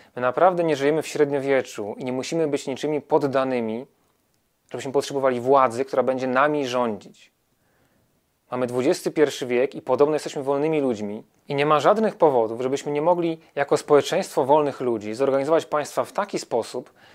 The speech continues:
żeby nie było władzy i poddanych, którym władza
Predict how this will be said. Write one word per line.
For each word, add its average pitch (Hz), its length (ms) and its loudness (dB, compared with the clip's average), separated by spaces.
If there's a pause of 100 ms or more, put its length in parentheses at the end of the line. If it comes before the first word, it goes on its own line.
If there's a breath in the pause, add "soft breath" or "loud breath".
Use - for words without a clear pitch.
(200 soft breath)
żeby 123 200 -6
nie 160 100 -4
było 214 220 4
władzy 113 760 2
i 135 100 -10
poddanych, 127 840 -2
którym 120 280 -6
władza 120 520 4